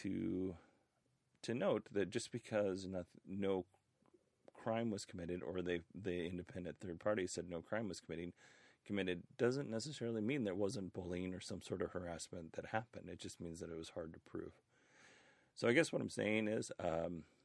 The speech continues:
before, you know, you make judgments on the side of Tesla or on the side of, uh, Miss Vanderbilt, Vander, <laughs> Vandermaiden, um, you know, listen, listen to the facts and kinda see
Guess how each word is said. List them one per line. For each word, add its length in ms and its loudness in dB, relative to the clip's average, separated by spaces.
before, 680 4
you 120 -4
know, 100 -2
you 140 0
make 160 -2
judgments 440 0
on 100 -2
the 60 0
side 200 -2
of 80 -2
Tesla 460 0
or 280 2
on 100 2
the 100 -4
side 520 -2
of, 480 -4
uh, 240 -6
Miss 220 -6
Vanderbilt, 600 2
Vander, 460 2
<laughs> 460 -18
Vandermaiden, 640 -2
um, 420 0
you 100 2
know, 160 2
listen, 560 2
listen 300 2
to 80 -8
the 80 -4
facts 340 0
and 200 -6
kinda 260 -4
see 480 -4